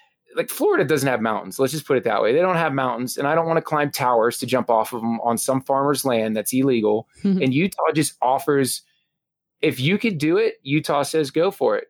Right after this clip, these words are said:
Speaker 1: If you're gonna be responsible, Utah keep, like, lets you be the one that puts, like, a brake on something that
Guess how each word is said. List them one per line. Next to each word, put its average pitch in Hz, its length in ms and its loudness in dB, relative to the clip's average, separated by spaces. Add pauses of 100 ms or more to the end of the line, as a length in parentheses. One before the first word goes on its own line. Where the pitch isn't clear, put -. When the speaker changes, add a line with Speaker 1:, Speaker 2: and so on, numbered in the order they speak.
(160)
Speaker 1:
If 117 140 -6
you're 131 140 2
gonna 170 120 0
be 170 120 2
responsible, 180 800 -2 (400)
Utah 143 460 2
keep, - 300 -8
like, 135 200 2 (120)
lets 131 340 -2
you 151 320 0
be 143 220 0
the 139 100 0
one 131 300 2
that - 240 -2
puts, - 320 0
like, 113 280 2
a 131 80 2
brake 120 400 0
on 120 220 2
something 120 400 -2
that 110 220 0